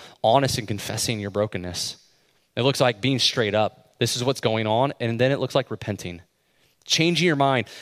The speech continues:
turning around and, and fighting against the lie that you've believed that has led you into that situation. And then it looks like doing acts of restoration. If you've harmed someone, if you've hurt someone, we're called to do what we can to, to make that right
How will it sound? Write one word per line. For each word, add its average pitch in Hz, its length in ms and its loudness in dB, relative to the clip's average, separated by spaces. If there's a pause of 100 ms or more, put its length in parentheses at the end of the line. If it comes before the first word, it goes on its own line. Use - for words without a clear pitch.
(100)
turning 175 320 4
around 143 320 4
and, 117 180 -2 (220)
and 131 180 2
fighting 151 480 -2
against 135 340 0
the 117 80 0
lie 107 340 2
that 107 80 -2
you've 113 140 -6
believed 107 260 4
that 101 100 0
has 98 100 2
led 104 180 0
you 104 120 -4
into 101 120 -4
that 98 140 -2
situation. 90 680 -8 (580)
And 117 100 0
then 139 80 2
it 123 40 -4
looks 156 180 -2
like - 320 -4 (240)
doing 127 220 -2
acts 110 280 -6
of 98 100 -6
restoration. 90 600 -6
If 95 140 -10
you've 139 140 -4
harmed 110 360 -4
someone, 117 220 -4
if 92 100 -10
you've 87 120 -12
hurt - 160 -4
someone, 117 360 -6 (720)
we're 117 140 0
called 123 340 0
to 110 60 -4
do 113 140 -4
what 104 100 -2
we 98 100 -10
can 104 320 -8
to, - 140 -10 (320)
to - 100 -12
make 98 200 -8
that 90 160 -6
right 95 420 -10